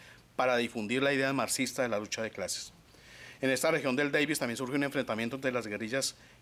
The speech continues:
comunistas y las guerrillas liberales, que quedaban algunas muy pocas, y en medio de ese enfrentamiento es cuando entra en escena Pedro Antonio Marín Bernal Arias Tirofijo, alias Manuel Marulanda, uno de los jóvenes adoctrinados en el Partido Comunista.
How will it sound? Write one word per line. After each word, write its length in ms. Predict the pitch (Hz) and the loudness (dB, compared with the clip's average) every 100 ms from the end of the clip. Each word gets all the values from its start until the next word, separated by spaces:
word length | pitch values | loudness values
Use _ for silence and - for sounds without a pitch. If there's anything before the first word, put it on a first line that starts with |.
| - | -6
comunistas 560 | - 113 120 117 135 - | -4 0 0 0 0 0
y 60 | |
las 140 | 110 104 | -2 -2
guerrillas 300 | 110 113 139 | -2 0 2
liberales, 460 | 135 117 135 165 | 2 2 2 0
que 120 | - | -6
quedaban 300 | - 98 107 | -10 -4 -2
algunas 460 | 127 120 131 131 - | -2 -2 -2 -2 -6
muy 180 | 135 170 | -2 -2
pocas, 600 | - 190 - 233 - - - - - - - - | 2 2 2 -2 -4 -12 -20 -20 -20 -20 -20 0
y 80 | 135 | 2
en 100 | 131 | 4
medio 220 | 151 175 | 4 4
de 60 | |
ese 100 | 165 | 4
enfrentamiento 720 | 170 175 160 131 139 139 170 - | 2 0 0 0 0 -2 -4 -4
es 100 | 120 | -8
cuando 320 | - 147 151 | -2 0 2
entra 260 | 120 120 139 | 0 0 0
en 80 | 139 | 0
escena 360 | 110 123 127 - | 0 -2 -2 2
Pedro 220 | 120 113 | 2 2
Antonio 580 | 107 - 127 131 139 143 - - | -2 0 0 2 -2 -4 -12 -14
Marín 520 | - 139 131 120 123 120 | -4 0 2 2 0 2
Bernal 560 | 135 127 135 135 131 - | 0 0 0 0 -2 0
Arias 360 | 131 123 135 | 0 2 0
Tirofijo, 580 | - 107 98 160 - - - - | -2 -10 -6 -8 -4 -6 -8 -8
alias 360 | 123 135 131 131 | 0 2 2 0
Manuel 280 | 113 107 | 0 0
Marulanda, 600 | 110 135 180 190 135 180 - - - - - - - | 0 2 2 2 2 0 -4 -20 -20 -20 -20 -20 -16
uno 240 | - 151 160 | 0 4 6
de 60 | |
los 120 | 165 - | 6 4
jóvenes 320 | 139 147 147 | 2 2 2
adoctrinados 540 | 143 127 117 113 127 | 2 2 -4 0 0
en 80 | 156 | 0
el 80 | - | 0
Partido 300 | 104 - 104 | -2 -4 -4
Comunista. 440 | 120 101 98 - | -4 -4 -6 -10